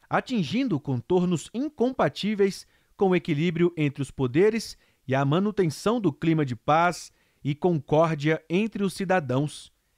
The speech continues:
Em outro trecho, afirma ser espantoso como, sob o impacto de mais de quinhentos e cinquenta vidas perdidas, na maior crise sanitária já enfrentada pelo país,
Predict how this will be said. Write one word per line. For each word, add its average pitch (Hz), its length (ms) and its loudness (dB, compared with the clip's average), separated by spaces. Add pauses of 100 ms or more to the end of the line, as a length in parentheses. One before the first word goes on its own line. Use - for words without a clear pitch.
(240)
Em 170 180 2
outro 247 380 2
trecho, 247 480 2
afirma 247 600 2
ser 226 500 2
espantoso 220 960 0 (260)
como, 269 360 2
sob 240 280 0
o 233 40 2
impacto 190 540 0
de 135 120 -4
mais 151 320 2
de 147 100 -4
quinhentos 190 520 -2
e 190 60 -6
cinquenta 165 420 -4
vidas 135 340 -2
perdidas, 165 800 0 (440)
na 117 80 -6
maior 139 260 2
crise 220 340 0
sanitária 156 640 2
já 143 160 0
enfrentada 120 600 -4
pelo 180 240 -2
país, 226 540 0